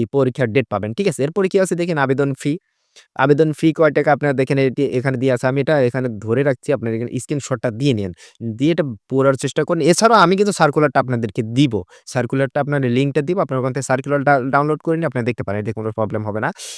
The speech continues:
প্রবেশপত্র বিজ্ঞপ্তির ওয়েবসাইট এই যে আমি কিন্তু দিয়ে রাখছি, আপনারা এখানে, এটা আমি প্রথম কমেন্টে বা ফার্স্ট কমেন্টে দিয়ে দিব, সেখান থেকে আপনারা এটা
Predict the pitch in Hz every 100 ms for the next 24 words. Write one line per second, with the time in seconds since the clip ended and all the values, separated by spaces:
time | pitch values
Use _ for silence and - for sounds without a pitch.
0 | - - 160 185 - 190 185 156 147 147
1 | 165 139 123 151 139 127 120 120 120 110
2 | 127 117 131 135 139 - 180 117 120 120
3 | 123 123 120 - 139 143 143 - 139 156
4 | 147 151 180 190 127 - 143 147 160 190
5 | 285 381 151 135 123 110 113 110